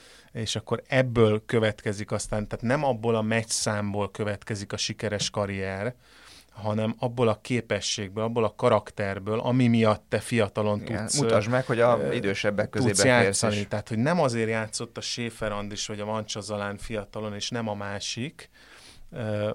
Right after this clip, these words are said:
Speaker 1: mert, mert sokkal jobb futballisták, nyilván jobb futballisták is,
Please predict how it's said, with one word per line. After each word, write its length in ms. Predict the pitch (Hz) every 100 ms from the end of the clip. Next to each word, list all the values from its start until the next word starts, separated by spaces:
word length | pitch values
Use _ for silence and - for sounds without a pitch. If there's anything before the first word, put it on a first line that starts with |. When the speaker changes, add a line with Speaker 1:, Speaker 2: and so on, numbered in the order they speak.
| -
Speaker 1:
mert, 640 | 120 104 101 98 _ - _ -
mert 160 | 104 -
sokkal 400 | 127 - - 104
jobb 120 | 98
futballisták, 840 | - 110 98 101 98 - 107 107
nyilván 480 | - 113 95 98 - -
jobb 180 | 120 -
futballisták 720 | 117 101 95 - 98 92 -
is, 220 | 113